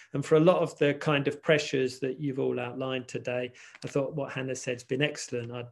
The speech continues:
I'd just back up everything she said. Some people are thinking, "Hang on a minute, I don't know where I'm gonna be in five years' time. If I have to lock the pension up, then, oh, you know, that, that's a bit scary."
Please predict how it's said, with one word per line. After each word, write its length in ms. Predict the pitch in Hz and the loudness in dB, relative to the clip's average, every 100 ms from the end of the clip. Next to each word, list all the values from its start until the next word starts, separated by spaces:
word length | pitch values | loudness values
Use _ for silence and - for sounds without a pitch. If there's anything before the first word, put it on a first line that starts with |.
| _ | _
I'd 120 | - 117 | -16 -12
just 200 | 127 - | -12 -8
back 240 | 123 - | -8 -8
up 140 | 123 131 | -8 -6
everything 480 | 127 123 117 123 | -6 -8 -8 -12
she 220 | 120 - 120 | -10 -12 -12
said. 480 | - - 143 110 - - - - - - | -8 -2 0 0 -8 -20 -20 -20 -20 -6
Some 240 | - 180 | 0 2
people 280 | 165 147 131 | 4 2 0
are 40 | |
thinking, 400 | 127 127 127 135 | -8 -8 -10 -6
"Hang 180 | 143 151 | -2 -2
on 120 | 127 | -2
a 20 | 113 | -6
minute, 360 | 113 113 120 - | -10 -12 -14 -14
I 60 | 143 | 0
don't 300 | 165 165 156 | 6 6 6
know 100 | 139 | 0
where 160 | 131 | 0
I'm 80 | 127 | -2
gonna 220 | 123 127 | -4 -4
be 200 | 123 131 | -2 -2
in 80 | 120 | -2
five 380 | 110 127 120 117 | -8 -8 -8 -10
years' 240 | 117 113 | -12 -10
time. 400 | - 143 120 113 - _ _ | -8 -6 -6 -10 -18 _ _
If 180 | - 151 | -2 0
I 60 | 147 | 0
have 240 | 139 127 | -4 -6
to 80 | - | -8
lock 260 | 123 123 - | -6 -6 -10
the 80 | 117 | -12
pension 440 | 127 117 - 117 | -10 -8 -10 -10
up, 240 | 113 - _ - _ _ _ _ _ | -12 -14 _ -20 _ _ _ _ _
then, 460 | - 135 123 123 117 _ _ _ - | -4 -4 -4 -8 -12 _ _ _ 0
oh, 300 | 143 117 113 _ _ | 2 0 -6 _ _
you 80 | 147 | 0
know, 240 | 127 117 120 _ _ _ _ - | 0 -4 -10 _ _ _ _ 0
that, 220 | 147 147 | 0 4
that's 480 | 156 156 151 - - | 4 4 0 -10 -6
a 40 | |
bit 200 | 139 156 | 2 2
scary." 640 | 147 - 160 135 110 98 - | 4 4 4 4 -2 -12 -8